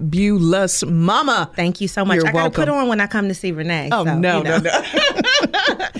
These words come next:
Speaker 1: But I tell you what, you always bring the beauty, you bring the knowledge, Chisa.
Speaker 2: Thank you.
Speaker 1: And we're definitely gonna make sure that that knowledge is shared here on the weekend edition of Community Focus, 'cause we have an exciting event.
Speaker 2: Yes, we do.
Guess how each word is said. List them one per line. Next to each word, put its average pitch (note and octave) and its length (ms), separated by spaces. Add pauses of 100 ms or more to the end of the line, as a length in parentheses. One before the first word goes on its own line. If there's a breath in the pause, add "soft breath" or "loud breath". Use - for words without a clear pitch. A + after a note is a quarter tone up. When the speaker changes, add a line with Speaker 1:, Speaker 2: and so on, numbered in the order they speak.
(160 loud breath)
Speaker 1:
But G#3+ 120
I A3 60
tell C4 200
you A#3 160
what, E3 180
you D#3+ 160
always G#3 460
bring F3 260
the D#3 100
beauty, G3 460
you D#3 180
bring C#3+ 260
the C3+ 80
knowledge, D#3 640
Chisa. B2+ 400
Speaker 2:
Thank F#3 280
you. C#3+ 420
Speaker 1:
And D#3+ 180
we're G3 100
definitely G3 500
gonna D#3 160
make D3 200
sure C#3+ 400
that C#3+ 400
that D3+ 220
knowledge C#3+ 320
is D3 80
shared D3 320
here D3+ 180
on C#3 60
the C#3 60
weekend D3 260
edition D#3 300
of D3 100
Community D#3+ 340
Focus, D3 400
'cause D3 180
we A3 140
have F3+ 140
an E3 60
exciting F#3 480
event. D3+ 460
Speaker 2:
Yes, D3+ 240
we F3 80
do. A3 300